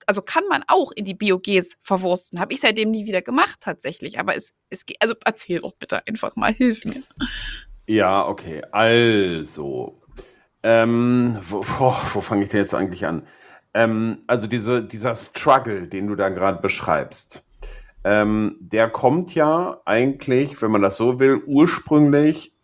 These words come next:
Speaker 2: ähm, aus, also zumindest in, äh, neuerer Neuzeit aus der Sachvertriebslinie noch.
Speaker 1: Ah.
Speaker 2: Genau, und, ähm,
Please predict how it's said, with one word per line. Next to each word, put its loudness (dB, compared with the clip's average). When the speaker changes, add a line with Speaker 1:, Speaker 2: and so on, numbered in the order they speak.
Speaker 2:
ähm, 4
aus, 0
also -4
zumindest 4
in, 0
äh, -8
neuerer 4
Neuzeit 2
aus 0
der 0
Sachvertriebslinie -4
noch. -6
Speaker 1:
Ah. 0
Speaker 2:
Genau, 4
und, -6
ähm, -4